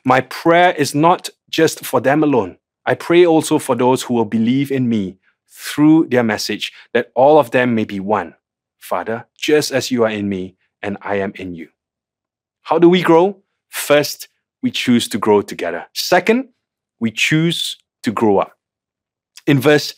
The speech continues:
thirteen and fourteen, Paul continues to write until we reach unity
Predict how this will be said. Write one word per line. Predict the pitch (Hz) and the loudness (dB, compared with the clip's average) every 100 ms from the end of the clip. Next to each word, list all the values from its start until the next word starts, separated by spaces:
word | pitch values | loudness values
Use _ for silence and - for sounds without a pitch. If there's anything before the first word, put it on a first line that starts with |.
| - | 0
thirteen | 139 - 147 135 117 | 0 2 2 2 0
and | 113 | -2
fourteen, | - 110 139 123 - - - | -2 -2 2 0 -2 -14 0
Paul | 190 165 | 4 4
continues | - 139 156 160 143 | 2 -2 2 2 2
to | - | 0
write | 120 143 135 | 2 2 2
until | 135 135 143 139 - - | -2 2 0 0 -8 2
we | 139 | 2
reach | 131 170 170 - | 4 2 0 2
unity | 151 165 165 180 214 | 4 4 2 -2 -2